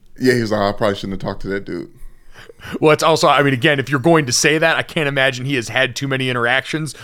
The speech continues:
Speaker 2: with people that look like you.
Speaker 1: Hey, based on his stand-up, he lost his virginity to a black woman, and he said he had to, I'm, I'm not gonna get
Speaker 2: Oh,
Speaker 1: into it,
Speaker 2: dear
Speaker 1: but yeah.
Speaker 2: God. <laughs>
Speaker 1: <laughs> It's not, that's not.
Speaker 2: You know what? Unlike, un-, unlike that guy's stand-up set, we had a great show for you guys today.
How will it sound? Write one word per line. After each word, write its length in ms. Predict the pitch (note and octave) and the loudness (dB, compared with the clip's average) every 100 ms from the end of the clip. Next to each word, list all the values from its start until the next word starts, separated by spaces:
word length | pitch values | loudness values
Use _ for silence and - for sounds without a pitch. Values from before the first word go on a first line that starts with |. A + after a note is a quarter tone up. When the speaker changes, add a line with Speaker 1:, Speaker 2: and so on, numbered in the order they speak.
| - | -6
Speaker 2:
with 120 | B2+ | -2
people 240 | D3+ A#2 A2+ | 0 -2 -2
that 120 | G#2+ | -4
look 140 | G#2+ | -4
like 240 | A2 F#2+ - | -4 -4 -6
you. 220 | D#2 - - - - - | -10 -12 -16 -20 -20 -4
Speaker 1:
Hey, 240 | A#2+ C#3+ | 0 0
based 360 | G2+ - A#2+ C3 | 0 0 0 0
on 80 | C#3+ | -2
his 100 | C#3 | 0
stand-up, 400 | D#3 D#3+ C#3 A#2+ | 0 0 0 -2
he 60 | |
lost 220 | B2 B2+ B2 | -2 -2 -4
his 80 | |
virginity 400 | A2+ A2+ C3 B2+ A#2+ | -10 -4 -2 -2 -2
to 80 | A#2+ | -4
a 40 | |
black 300 | G#2+ B2 B2+ | 0 0 0
woman, 320 | G#2 G2 G2 G#2+ | -6 -6 -8 -10
and 180 | G2+ | -8
he 100 | A2 | -8
said 200 | G#2+ A2+ | -6 -6
he 100 | A2 | -2
had 140 | A2 G#2 | -2 -2
to, 200 | G2 F#2+ - - | -4 -6 -14 -12
I'm, 200 | A2 G2 - | -10 -10 -10
I'm 160 | F#2+ | -12
not 180 | F#2+ - | -12 -14
gonna 140 | - - | -16 -12
get 140 | - | -2
Speaker 2:
Oh, 160 | C#3 G#2+ | 0 0
Speaker 1:
into 100 | G2 | -2
it, 40 | |
Speaker 2:
dear 220 | - C#3+ | 0 2
Speaker 1:
but 100 | C#3 | 2
yeah. 320 | D3 D3 E3 C#3+ | 2 4 2 0
Speaker 2:
God. 100 | - | 0
<laughs> 180 | C4 C#3 | 0 0
Speaker 1:
<laughs> 300 | G#3 F#4+ - - - - - - - | -2 -2 0 -4 -6 -6 -4 -4 0
It's 280 | B4 B4 - | 0 -2 0
not, 440 | B3+ G3+ D3+ C3+ - | 4 4 2 -4 -4
that's 320 | - A#3 - - | -2 -2 -6 -2
not. 300 | D#3+ D#3 - D#3+ D3 A#2 | 0 0 -4 -14 -12 -12
Speaker 2:
You 120 | - F3 | 0 6
know 80 | |
what? 220 | A3 B3 D4 | 6 6 2
Unlike, 420 | G#3 A#3+ A3 - - F3+ | 2 4 2 0 -4 -2
un-, 120 | G#3 - | 0 2
unlike 340 | G#3+ A#3 G3 | 4 4 4
that 200 | G3+ G#3 | 0 2
guy's 220 | F#3+ F#3 | 0 0
stand-up 380 | - F#3+ G#3 G#3+ | 2 2 2 0
set, 280 | - A3 E3 | 2 2 4
we 120 | G#3+ | 2
had 80 | G3+ | 2
a 40 | |
great 220 | F#3 F#3+ | 4 2
show 180 | - G#3+ | 6 4
for 200 | - F#3+ | 6 6
you 80 | E3+ | 6
guys 280 | D#3+ D3 - | 6 2 2
today. 320 | D3+ C#3 | 2 2